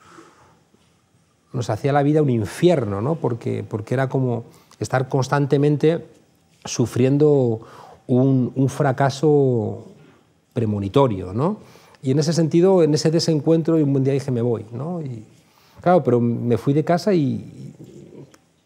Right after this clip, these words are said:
había que pagar un alquiler, ¿no? Entonces, y tenía que pagar la universidad, lo cual era un problema, y tenía que, que vivir,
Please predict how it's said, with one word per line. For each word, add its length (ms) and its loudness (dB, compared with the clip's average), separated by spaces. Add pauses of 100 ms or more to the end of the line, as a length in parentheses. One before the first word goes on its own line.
(560)
había 220 0
que 100 0
pagar 240 2
un 120 0
alquiler, 580 -2
¿no? 240 -2
Entonces, 840 0 (840)
y 340 -4
tenía 220 -2
que 80 0
pagar 220 0
la 60 0
universidad, 680 -2 (760)
lo 80 -6
cual 180 -2
era 140 0
un 120 0
problema, 640 -2
y 60 -10
tenía 360 -6
que, 380 -2 (1400)
que 120 -2
vivir, 400 2